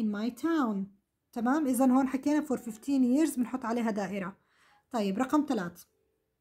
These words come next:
خلينا نكمل وننتبه لسؤال إنه إمتى اشتغل بالجامعة الأردنية أو لكم سنة اشتغل هناك. تمام؟ خلينا نكمل. ردت قالت له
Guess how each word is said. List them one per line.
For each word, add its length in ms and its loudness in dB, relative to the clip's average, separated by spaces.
خلينا 320 2
نكمل 360 4
وننتبه 520 4
لسؤال 600 2
إنه 320 2
إمتى 180 2
اشتغل 540 0
بالجامعة 340 4
الأردنية 520 4
أو 160 2
لكم 380 2
سنة 240 2
اشتغل 340 -2
هناك. 320 -2
تمام؟ 340 -2
خلينا 300 4
نكمل. 440 -4
ردت 320 0
قالت 340 0
له 220 2